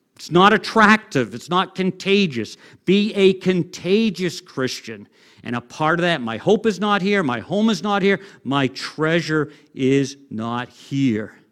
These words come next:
Jesus, isn't it obvious? The place where your treasure is, is the place you will most want to be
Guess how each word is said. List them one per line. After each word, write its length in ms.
Jesus, 540
isn't 360
it 220
obvious? 720
The 80
place 560
where 140
your 200
treasure 600
is, 200
is 200
the 100
place 580
you 640
will 580
most 480
want 560
to 100
be 460